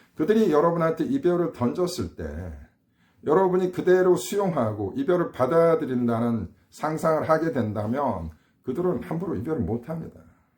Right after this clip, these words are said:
이게 굉장히 아이러니컬하고 굉장히 재밌는 어떤 현상인데, 여기는 과학적으로 다 증명이 된 실험들이 있습니다. 그래서 그들이 여러분한테 이별을 던질 때,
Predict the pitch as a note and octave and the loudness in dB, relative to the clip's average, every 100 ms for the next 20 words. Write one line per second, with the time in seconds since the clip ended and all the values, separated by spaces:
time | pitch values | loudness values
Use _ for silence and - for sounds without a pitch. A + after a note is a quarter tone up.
0 | _ _ _ _ _ _ _ _ _ A#2+ | _ _ _ _ _ _ _ _ _ -6
1 | A#2 C#3 C#3+ D3 A#2+ C3 D3 C3+ A#2+ - | -4 -4 -2 -4 -2 0 2 2 0 0
2 | A2 A2+ G#2+ G2+ A#2+ G#2+ - - A2 B2 | 2 2 0 -2 -2 -2 -6 -6 -4 -2
3 | A#2 G#2 A#2+ C#3+ B2+ F#2 F#2 G2 G2 A2+ | -2 -2 -4 -2 -4 -4 -6 -4 -2 -2
4 | A2+ F2+ E2 F2+ - _ _ - A2+ D#4 | -4 -6 -6 -8 -10 _ _ -4 -2 -2
5 | - A#2 B2 B2 - B2 G2+ G2+ G2+ G#2+ | -2 0 0 0 -2 -2 -2 -4 -6 -2
6 | A2+ B2 F#2+ F#2+ F2 B2 C3 A#2+ - - | 0 0 -2 -6 -8 -10 -10 -10 -12 -14
7 | - _ _ _ _ _ _ _ _ _ | -20 _ _ _ _ _ _ _ _ _
8 | _ _ _ _ _ F3+ F3+ E3 - F3 | _ _ _ _ _ -2 0 -2 -4 0
9 | A3+ A3+ E3 D#3+ D#3 D3 B2+ B2+ C#3+ B2+ | 4 6 6 4 0 -2 -2 2 0 0
10 | G#2+ F#2 F2 - D2+ F2 | -4 -4 -8 -10 -10 -10